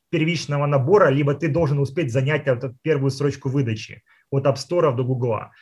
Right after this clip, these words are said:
Э, это, это тоже косты, уже бешеные косты сегодня. Ты там уже практически шансов прорваться крайне сложно. Поэтому это другая игра. И это как раз из-, изобретение чего-то нового. Я, кстати, из наших кейсов вспомнил еще проект. Мы одно время паковали, э, продукт бизнес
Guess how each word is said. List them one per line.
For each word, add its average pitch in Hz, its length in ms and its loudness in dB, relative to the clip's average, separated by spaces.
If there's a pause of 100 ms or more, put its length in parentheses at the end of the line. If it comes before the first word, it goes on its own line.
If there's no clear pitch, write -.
(140)
Э, 117 60 0
это, 135 420 2
это 143 160 0
тоже 147 240 2
косты, 143 380 -4
уже 120 160 -2
бешеные 117 420 -2
косты 117 240 -8
сегодня. 104 420 -8
Ты 139 140 -4
там 147 180 0
уже 135 220 2
практически 135 480 -6
шансов 139 440 -2 (200)
прорваться 151 520 2
крайне 139 360 0
сложно. 110 560 -2 (200)
Поэтому 147 260 0
это 151 80 -2
другая 147 400 2
игра. 117 380 -2
И 120 60 -6
это 117 140 -6
как 135 140 -2
раз 139 180 0
из-, 113 80 -8
изобретение 131 560 -2
чего-то 127 280 -6
нового. 107 420 -4 (260)
Я, 147 140 0
кстати, - 180 -6 (200)
из 143 120 0
наших 139 320 -4
кейсов 190 360 0
вспомнил 147 400 -2
еще 131 180 -4
проект. 147 420 2 (320)
Мы 131 260 2
одно 143 220 2
время 156 220 2
паковали, 139 720 2
э, 123 760 -2
продукт 131 440 -2
бизнес 127 420 -4